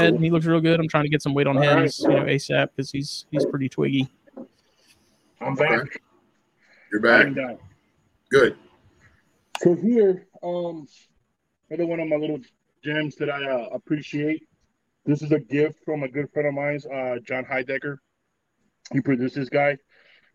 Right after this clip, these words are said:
Speaker 3: And, um, I'll make a guess what this little guy is. I'll give you a hint. He's not from Florida.
Speaker 1: That's not a speck, is it?
Speaker 3: No, it's not.
Speaker 2: It is spectacled.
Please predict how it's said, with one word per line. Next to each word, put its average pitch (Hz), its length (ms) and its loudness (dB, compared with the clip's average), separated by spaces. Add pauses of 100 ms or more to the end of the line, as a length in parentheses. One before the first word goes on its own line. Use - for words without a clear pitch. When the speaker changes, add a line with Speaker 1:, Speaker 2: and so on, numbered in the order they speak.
Speaker 3:
And, 131 180 -4
um, 127 360 -2 (1700)
I'll 135 60 -4
make 151 140 2
a 143 60 -2
guess 147 280 0
what 156 100 -2
this 151 140 -4
little 160 180 -2
guy 165 180 0
is. 170 320 -2 (1700)
I'll 113 100 -2
give 147 240 2
you 151 100 2
a 135 40 -2
hint. 127 300 -8 (1600)
He's 104 160 -8
not 131 180 0
from 131 120 -8
Florida. 113 380 -2 (1080)
Speaker 1:
That's 185 160 6
not 180 120 6
a - 40 4
speck, - 460 6
is 117 180 2
it? 107 100 4 (480)
Speaker 3:
No, 117 240 0
it's 131 140 0
not. 139 300 -2 (540)
Speaker 2:
It 156 120 -2
is 147 160 -4 (320)
spectacled. 131 880 4